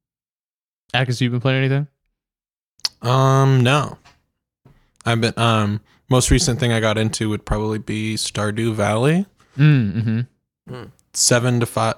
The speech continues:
Speaker 2: seven to ten years later than everyone else did, but
Speaker 1: <laughs>
Speaker 2: good.
Speaker 1: No, yeah, Zoe was really into that. That's like a, um,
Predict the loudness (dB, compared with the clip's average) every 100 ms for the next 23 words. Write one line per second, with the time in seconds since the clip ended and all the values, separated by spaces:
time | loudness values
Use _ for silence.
0 | -2 0 2 2 2 2 0 0 2 0
1 | 2 2 2 2 2 2 0 -2 -2 -4
2 | -6 -12 0 2 4 4 4 2 2 0
3 | 0 -4 -6 -6 -14 -20 -20 _ _ -4
4 | 0 4 4 4 4 4 4 4 4 2
5 | 0 -2 -2 -6 -8 -6 -4 0 0 2
6 | 2 2 0 _ _ _ -20 -20 _ _
7 | _ 0 2 2 -2 -4 -8 -12